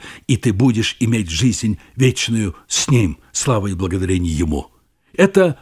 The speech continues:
возможно, потому что Иисус Христос умер на Голгофском кресте за тебя. Поэтому, мои дорогие друзья, если вы хотите, чтобы грехи ваши были прощены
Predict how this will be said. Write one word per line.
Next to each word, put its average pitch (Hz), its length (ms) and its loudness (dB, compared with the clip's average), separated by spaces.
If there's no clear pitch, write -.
возможно, 139 760 2
потому 127 340 2
что - 180 -6
Иисус 127 500 0
Христос 151 640 0
умер 101 420 2
на 120 100 0
Голгофском 107 640 -2
кресте 107 600 -2
за 104 160 0
тебя. 101 460 0
Поэтому, 180 580 4
мои 143 240 6
дорогие 120 360 2
друзья, 101 540 0
если 190 380 4
вы 185 100 4
хотите, 147 440 0
чтобы 135 280 4
грехи 196 380 4
ваши 190 280 2
были 170 220 4
прощены 120 640 0